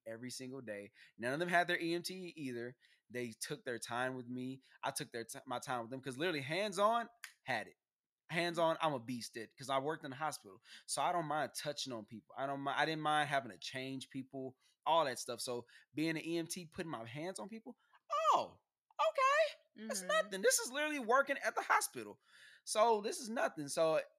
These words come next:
Speaker 1: hands-on, I was showing them, "All right, this is how you do it. Be gentle. Like, talk to the person. They're a
Speaker 2: Mm-hmm.
Speaker 1: human being. Imagine it's your grandma."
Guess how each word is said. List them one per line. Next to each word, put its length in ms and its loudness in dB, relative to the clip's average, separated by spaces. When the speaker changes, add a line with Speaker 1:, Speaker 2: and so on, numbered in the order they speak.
Speaker 1:
hands-on, 560 4
I 100 4
was 120 -2
showing 320 0
them, 100 -2
"All 100 -2
right, 100 -2
this 80 -8
is 80 -8
how 60 -2
you 100 -4
do 180 -6
it. 100 -14
Be 140 -10
gentle. 360 -8
Like, 160 -14
talk 240 -10
to 60 -12
the 60 -12
person. 360 -16
They're 100 -2
a 40 -2
Speaker 2:
Mm-hmm. 80 -8
Speaker 1:
human 200 -6
being. 300 -6
Imagine 320 -2
it's 100 -10
your 80 -6
grandma." 320 -2